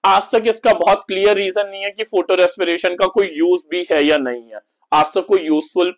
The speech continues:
point इसका मिला नहीं है। That is all about C two cycle। Okay, I hope ये आपको clear हुआ होगा सी टू cycle के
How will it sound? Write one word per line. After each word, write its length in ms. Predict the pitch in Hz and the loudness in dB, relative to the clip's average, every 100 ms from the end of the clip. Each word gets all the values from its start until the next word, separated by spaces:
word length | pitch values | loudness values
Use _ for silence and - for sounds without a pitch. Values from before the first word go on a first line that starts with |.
| - | -2
point 360 | 143 165 160 | -2 -2 -4
इसका 260 | 156 - 135 | -8 -2 -2
मिला 260 | 160 139 156 | 0 -2 -2
नहीं 260 | 156 156 180 | -4 -10 -14
है। 80 | - _ _ _ _ - | -16 _ _ _ _ -2
That 220 | 170 165 | 0 2
is 140 | 196 190 170 | -2 0 4
all 260 | 185 185 | 4 4
about 340 | 156 160 175 - | 4 4 4 0
C 160 | 165 127 147 | -6 -4 -6
two 60 | 127 | -4
cycle। 360 | 110 104 110 - _ _ _ _ _ _ 165 | -4 -4 -8 -10 _ _ _ _ _ _ -4
Okay, 260 | 156 196 - _ _ 170 | -2 -4 -4 _ _ 0
I 100 | 180 196 | 0 2
hope 280 | 196 202 185 | 2 2 2
ये 80 | |
आपको 280 | 180 - 196 | 2 2 -2
clear 360 | - 180 180 180 | -4 -2 0 0
हुआ 160 | 170 170 | 2 2
होगा 220 | 165 160 175 | 2 0 -2
सी 100 | 170 | -6
टू 140 | 160 | -6
cycle 340 | 170 160 151 | -2 0 0
के 100 | 151 | -2